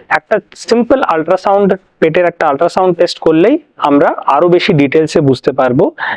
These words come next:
যে পেচ্ছাপের থলি মোটা হয়েছে কিনা, প্রোস্টেট পেচ্ছাপের থলির মধ্যে ঢুকছে কিনা,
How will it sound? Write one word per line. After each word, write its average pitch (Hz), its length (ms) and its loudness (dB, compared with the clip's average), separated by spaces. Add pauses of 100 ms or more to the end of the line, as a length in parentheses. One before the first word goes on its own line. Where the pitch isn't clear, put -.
যে 151 100 4
পেচ্ছাপের 151 540 -2
থলি 151 200 0
মোটা 139 280 0
হয়েছে 151 320 0
কিনা, 160 320 -2 (360)
প্রোস্টেট 143 440 -2
পেচ্ছাপের 156 480 0
থলির 151 260 2
মধ্যে 156 240 2
ঢুকছে 131 360 0
কিনা, 160 360 -2